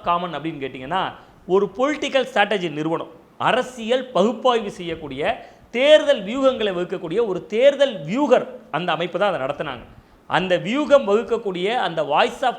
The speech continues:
Common அப்படிங்கக்கூடிய அந்த ஸ்ட்ராட்டஜி கம்பெனியை வச்சிருக்கிறது யாருன்னு பார்த்தீங்கன்னா, அவர் தான், வேற யாரும் இல்லை. இன்றைக்கு வி சி காவினுடைய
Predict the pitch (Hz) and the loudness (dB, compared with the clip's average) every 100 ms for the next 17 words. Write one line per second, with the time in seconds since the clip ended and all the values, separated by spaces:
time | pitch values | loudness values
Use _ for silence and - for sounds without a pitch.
0 | - 196 214 214 160 156 170 156 170 151 | -2 0 0 -6 -8 -8 -8 -10 -10 -4
1 | 143 143 147 135 - - - 202 220 254 | -4 -2 0 -2 -4 -18 -2 0 2 0
2 | 226 - 170 190 180 139 139 214 202 175 | 0 -2 -2 -2 -6 -8 -8 -8 -6 -6
3 | 147 143 170 175 139 127 123 139 180 131 | -2 2 2 0 -6 -10 -8 -4 -2 -4
4 | - - - - 104 151 156 185 151 - | -10 -20 -20 -10 -4 -2 2 2 2 -2
5 | 123 143 131 160 180 147 180 165 151 139 | -2 0 2 0 0 -2 -4 -4 -8 -8
6 | 170 202 214 175 147 131 147 226 | -8 -8 -4 -4 -4 -4 0 0